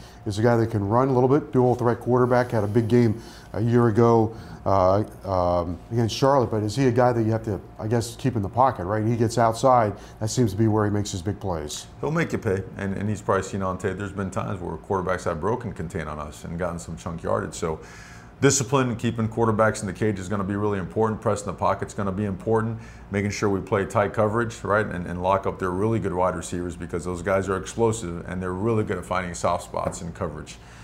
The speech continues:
Speaker 2: So all in all, it's just a very well-coached football team.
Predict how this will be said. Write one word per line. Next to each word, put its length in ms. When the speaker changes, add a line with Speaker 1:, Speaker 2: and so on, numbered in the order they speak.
Speaker 2:
So 220
all 200
in 60
all, 100
it's 100
just 120
a 20
very 160
well-coached 440
football 300
team. 200